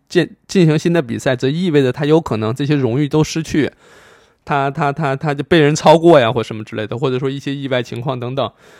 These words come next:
嗯，就是会有这样的情况。那对于其他人，他对于这个结果他没那么在意，他也不是想要多花十-，一，一秒钟、一分钟去守住这些成就的人，他就会希望这场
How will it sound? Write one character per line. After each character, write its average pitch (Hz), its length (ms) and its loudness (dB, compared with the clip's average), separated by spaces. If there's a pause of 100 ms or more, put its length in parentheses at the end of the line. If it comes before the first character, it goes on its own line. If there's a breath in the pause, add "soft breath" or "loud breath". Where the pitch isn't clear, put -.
(440 soft breath)
嗯， 151 400 6
就 160 160 0
是 139 240 0
会 190 120 2
有 165 80 2
这 156 80 0
样 165 100 0
的 135 60 -2
情 101 200 -6
况。 113 320 0 (280)
那 147 340 0 (220)
对 214 180 4
于 214 300 2
其 - 120 -2
他 202 200 4
人， 160 180 6
他 185 100 2
对 196 140 4
于 196 60 2
这 196 80 -4
个 156 80 0
结 139 200 0
果 147 160 2
他 139 120 -2
没 143 120 -2
那 185 60 0
么 190 100 2
在 123 220 2
意， 110 160 -4
他 160 100 -2
也 147 60 0
不 135 160 -6
是 180 160 -2
想 131 180 0
要 107 80 2
多 139 320 4
花 143 240 2
十-， - 220 -8
一， 190 160 0 (120)
一 208 120 -4
秒 117 180 0
钟、 127 220 -4
一 151 100 -4
分 143 200 -4
钟 147 140 0
去 135 180 0
守 113 360 -2
住 165 200 2
这 127 100 0
些 123 160 -6
成 110 260 -10
就 135 200 0
的 117 120 0
人， 110 240 -4
他 151 120 -6
就 165 100 0
会 170 100 2
希 170 140 -2
望 170 100 0
这 185 120 0
场 123 260 -2